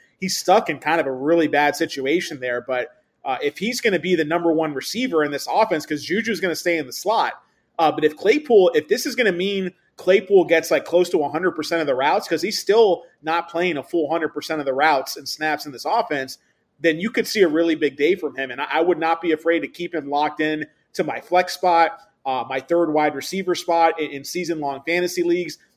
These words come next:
I do think he has a lot of, uh, potential,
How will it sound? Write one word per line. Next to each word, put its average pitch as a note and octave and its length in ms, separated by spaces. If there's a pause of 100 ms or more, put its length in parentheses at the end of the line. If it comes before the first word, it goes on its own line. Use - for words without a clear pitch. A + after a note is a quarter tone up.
I C#3+ 100
do F#3 200
think F3+ 240
he E3+ 80
has E3 180
a D#3 60
lot D3+ 180
of, C#3 140
uh, B2+ 140
potential, D3 840